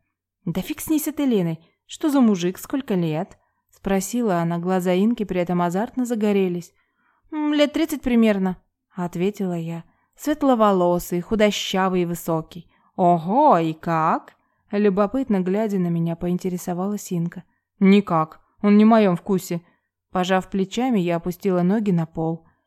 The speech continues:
и снова схватила вилку, всё же надеясь поесть. Инка тяжело вздохнула от нерадостных новостей, поджала на мгновение губы и снова бросила на меня взгляд. «Ну а сам коллектив как, адекватные?»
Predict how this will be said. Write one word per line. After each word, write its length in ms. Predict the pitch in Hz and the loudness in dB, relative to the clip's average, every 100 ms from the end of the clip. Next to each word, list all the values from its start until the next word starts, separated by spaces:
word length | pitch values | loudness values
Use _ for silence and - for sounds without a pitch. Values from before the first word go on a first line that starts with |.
| _ - | _ 0
и 140 | 233 | 2
снова 440 | 214 220 254 277 | 4 4 4 2
схватила 520 | 196 - 180 175 180 170 | -4 -4 -6 -2 0 0
вилку, 320 | 170 170 170 | 0 -2 -8
всё 220 | - 180 | -4 -2
же 120 | 175 | 0
надеясь 420 | 175 170 170 170 | 0 0 0 -2
поесть. 580 | - 202 185 160 - _ _ _ _ _ _ _ | -2 -2 -2 -2 -6 _ _ _ _ _ _ _
Инка 400 | - 180 185 185 | -2 2 4 2
тяжело 480 | 185 196 185 185 190 | 2 2 2 2 2
вздохнула 640 | 185 175 165 180 185 226 240 | 2 -2 0 0 2 2 0
от 100 | 233 | 0
нерадостных 640 | 196 180 175 175 - 165 | 4 4 2 -2 -4 -4
новостей, 720 | 175 170 165 - 165 160 - _ _ _ _ | -2 -2 -4 -8 -6 -6 -10 _ _ _ _
поджала 480 | 220 185 180 202 190 | 2 2 4 4 4
на 100 | 175 | 2
мгновение 540 | 165 170 165 165 165 | 0 0 0 0 0
губы 460 | 160 185 165 185 233 _ _ _ _ | 0 -2 0 -2 -2 _ _ _ _
и 160 | 233 220 | 2 2
снова 380 | - 240 320 202 | 4 2 4 2
бросила 440 | 175 175 180 175 | 2 2 2 0
на 80 | 175 | 2
меня 220 | 175 175 | 2 0
взгляд. 460 | 170 170 175 175 - _ _ _ _ _ | -2 -4 -4 -4 -10 _ _ _ _ _
«Ну 200 | 247 254 | -6 -4
а 40 | 254 | -4
сам 300 | - 247 233 | 0 2 4
коллектив 540 | 220 214 - 208 196 | 2 0 0 -2 -2
как, 220 | - 185 | -2 -4
адекватные?» 760 | 226 240 277 302 349 220 185 165 | -2 -2 2 2 2 0 0 -2